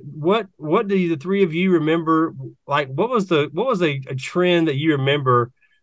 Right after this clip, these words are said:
uh, back in your day, as we say often, <laughs> when you were growing up or, uh, were a young per-, a younger person, um, than you are now? Do you remember any trends that you thought were either cool or goofy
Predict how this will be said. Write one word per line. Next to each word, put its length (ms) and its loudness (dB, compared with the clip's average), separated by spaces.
uh, 280 -4
back 320 2
in 100 8
your 160 6
day, 240 0
as 120 -2
we 60 -6
say 240 -4
often, 580 0
<laughs> 60 -12
when 140 -6
you 140 -2
were 140 0
growing 360 2
up 280 2
or, 340 0
uh, 320 -8
were 160 -2
a 100 2
young 300 2
per-, 200 -4
a 120 2
younger 400 4
person, 560 -2
um, 400 -6
than 100 -2
you 160 -2
are 220 2
now? 480 0
Do 100 -6
you 100 2
remember 260 6
any 200 2
trends 560 0
that 160 0
you 120 -2
thought 260 2
were 220 2
either 220 0
cool 400 4
or 140 4
goofy 520 -2